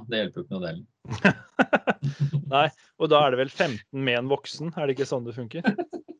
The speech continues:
Speaker 1: Ja, jeg vet ikke. Men at hvis det er noen som, eh, er, eh, foreldre, og som lurer på, eh, noe med aldersgrenser, og hvordan man skal forholde seg til det og styre det med aldersgrenser, eller låse telefonen til barn,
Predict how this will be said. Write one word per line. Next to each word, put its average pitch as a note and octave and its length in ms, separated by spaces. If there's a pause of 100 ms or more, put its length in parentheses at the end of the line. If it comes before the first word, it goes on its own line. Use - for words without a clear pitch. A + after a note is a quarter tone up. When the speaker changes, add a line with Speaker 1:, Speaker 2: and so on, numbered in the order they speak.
(120)
Speaker 1:
Ja, G2 280
jeg F2 120
vet E2 180
ikke. - 460
Men D#3 120
at E3 220
hvis E3+ 240
det - 100
er D#3 300
noen A#2+ 260
som, D#3+ 220 (300)
eh, D3 520
er, B2 380
eh, C3 260
foreldre, D3 460 (160)
og C3 180
som C3 240
lurer G#2+ 380 (100)
på, B2+ 160 (360)
eh, A2+ 160 (200)
noe A#2+ 380 (640)
med A#2+ 440
aldersgrenser, G#2 640
og E3 80
hvordan A#2+ 240
man A2+ 80
skal - 160
forholde G#2+ 320
seg F2+ 160
til G2+ 160
det G#2 80
og G2+ 80
styre F2 400
det B2 160
med G#2+ 320
aldersgrenser, D3+ 800
eller A#2+ 240
låse A#2 320
telefonen G2 480
til F#2 140
barn, G#2 320